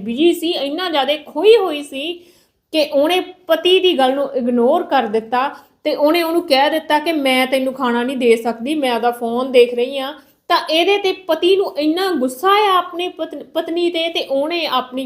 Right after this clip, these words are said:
ਪਤਨੀ ਨੂੰ ਛੱਤ ਤੋਂ ਥੱਲੇ ਸੁੱਟਤਾ, ਜਿੱਥੇ ਉਹ ਬੈਠੀ ਸੀ ਛੱਤ 'ਤੇ, ਉੱਥੋਂ ਚੁੱਕ ਕੇ ਥੱਲੇ ਸੁੱਟਤਾ, ਤੇ ਜਿਹਦੇ 'ਤੇ ਪਤਨੀ ਜਿਹੜੀ ਹੈਗੀ ਗੰਭੀਰ ਰੂਪ ਵਿੱਚ ਜ਼ਖਮੀ ਹੋ ਗਈ। ਤਾਂ ਪੁਲਿਸ ਨੇ ਉਸ, ਅਹ,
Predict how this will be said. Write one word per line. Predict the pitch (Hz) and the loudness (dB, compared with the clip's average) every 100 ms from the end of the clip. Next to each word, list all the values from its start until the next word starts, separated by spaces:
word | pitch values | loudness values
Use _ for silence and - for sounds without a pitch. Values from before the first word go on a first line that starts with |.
| 254 | -6
ਪਤਨੀ | 233 233 247 262 | -6 -4 -2 -2
ਨੂੰ | 254 302 - - _ - | -2 -4 -8 -20 _ -12
ਛੱਤ | - 269 254 262 | 0 2 2 -2
ਤੋਂ | - 294 294 | -4 -4 -4
ਥੱਲੇ | - 240 247 233 | -4 4 6 6
ਸੁੱਟਤਾ, | 233 185 - 233 196 - _ | 4 -12 -14 -14 -14 -18 _
ਜਿੱਥੇ | 220 226 269 | -8 -4 2
ਉਹ | 254 | 4
ਬੈਠੀ | 220 233 320 311 | 4 2 2 -4
ਸੀ | 359 | -4
ਛੱਤ | 349 254 220 - 277 | -6 -6 -6 -4 -2
'ਤੇ, | 320 370 - _ _ | -2 -4 -14 _ _
ਉੱਥੋਂ | 285 294 339 | 2 4 2
ਚੁੱਕ | 339 302 302 | 2 0 0
ਕੇ | 339 339 | -4 -2
ਥੱਲੇ | 285 262 285 | 0 4 4
ਸੁੱਟਤਾ, | - 277 277 - 320 | 4 -2 -2 -2 -2
ਤੇ | 320 359 | 0 0
ਜਿਹਦੇ | 247 311 349 | 2 0 0
'ਤੇ | 349 349 | -4 -2
ਪਤਨੀ | 285 285 302 320 | -4 -2 -4 -2
ਜਿਹੜੀ | 302 311 | -2 -2
ਹੈਗੀ | 285 277 | -4 -4
ਗੰਭੀਰ | 254 269 285 277 240 | 0 0 2 0 -2
ਰੂਪ | 233 214 | -4 -2
ਵਿੱਚ | 226 233 | -2 -2
ਜ਼ਖਮੀ | 202 220 220 302 359 311 | -2 0 -2 -2 -4 -2
ਹੋ | 269 | -2
ਗਈ। | 254 277 285 - _ _ _ _ - | 0 -4 -8 -18 _ _ _ _ 0
ਤਾਂ | 349 339 | 0 0
ਪੁਲਿਸ | 320 330 330 330 | 0 2 0 -2
ਨੇ | 320 330 339 339 - _ _ _ - | -4 -2 -2 -4 -12 _ _ _ 2
ਉਸ, | 277 277 330 330 | 8 8 8 2
ਅਹ, | 269 | 0